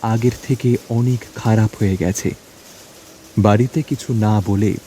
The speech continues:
বৃষ্টির মধ্যেই টুবাই ছুটে যায় বন্ধুর ওষুধের দোকানে। যে কোনো প্রকারে ওষুধ দুটো এনে কাম্মাকে দিতেই হবে। আজ আর সে কারো কথা শুনবে না, সে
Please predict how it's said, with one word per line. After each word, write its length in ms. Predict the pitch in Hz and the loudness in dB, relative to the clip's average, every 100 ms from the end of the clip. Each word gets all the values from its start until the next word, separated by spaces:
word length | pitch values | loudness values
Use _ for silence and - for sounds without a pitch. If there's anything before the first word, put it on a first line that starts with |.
| - - - - | -18 -20 -20 -4
বৃষ্টির 420 | 117 139 - 180 160 | 2 2 4 4 4
মধ্যেই 480 | 156 139 156 175 - | 2 0 2 2 2
টুবাই 340 | 151 143 143 143 | 0 2 2 0
ছুটে 320 | - 135 139 | -2 0 0
যায় 280 | 120 123 135 110 | 2 2 2 2
বন্ধুর 420 | 113 110 120 120 | 2 2 2 2
ওষুধের 480 | 120 113 127 117 104 | 0 0 2 2 2
দোকানে। 400 | 95 90 95 87 - - - - - - - - - 127 | 0 -2 -4 -4 -8 -18 -20 -20 -20 -20 -20 -20 -4 2
যে 240 | 123 165 | 6 6
কোনো 300 | 170 196 190 | 4 2 2
প্রকারে 580 | - 147 139 160 160 165 127 | 2 0 0 0 2 0 0
ওষুধ 360 | 131 - 156 123 | -2 -2 -4 -2
দুটো 280 | 135 135 131 | -4 -2 -2
এনে 340 | 113 117 120 104 - - - | 0 0 0 -2 -10 -16 0
কাম্মাকে 540 | 131 135 139 131 135 | 2 4 4 2 0
দিতেই 420 | 110 113 - 107 87 | 0 0 2 0 0
হবে। 240 | 104 95 90 - - - - - - 123 | -2 -2 -4 -6 -20 -20 -20 -20 -6 2
আজ 300 | 123 147 - | 4 2 0
আর 160 | 139 127 | 0 0
সে 380 | - - 131 120 | -2 0 0 0
কারো 360 | 131 117 123 135 | 0 0 2 0
কথা 280 | 117 107 113 | -2 -4 -2
শুনবে 420 | - 110 95 95 | -4 -4 -4 -4
না, 140 | 85 85 - - - - | -4 -6 -12 -20 -20 -4
সে 240 | - 131 | 4 4